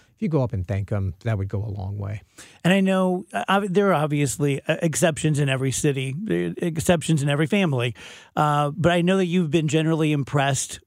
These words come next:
Speaker 2: with law enforcement in the area, and especially how they work together.
Speaker 1: Definitely. The, the partnerships here are amazing. It,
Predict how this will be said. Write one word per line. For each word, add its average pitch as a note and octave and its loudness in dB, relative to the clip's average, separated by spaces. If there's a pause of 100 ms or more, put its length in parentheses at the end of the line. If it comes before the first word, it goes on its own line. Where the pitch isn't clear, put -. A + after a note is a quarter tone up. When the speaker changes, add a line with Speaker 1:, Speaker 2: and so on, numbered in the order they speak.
Speaker 2:
with D3 0
law C#3+ 2
enforcement D3 0
in C#3+ 0
the C3+ -2 (100)
area, C#3+ 0
and D3 0
especially D#3+ 0
how D3 2
they D3 0
work C#3+ 0
together. B2+ -4 (880)
Speaker 1:
Definitely. A2 -2
The, G2+ -2 (160)
the A2 -4
partnerships A#2 -4
here G#2+ -2
are A#2+ 0
amazing. G2 -2
It, B2+ 0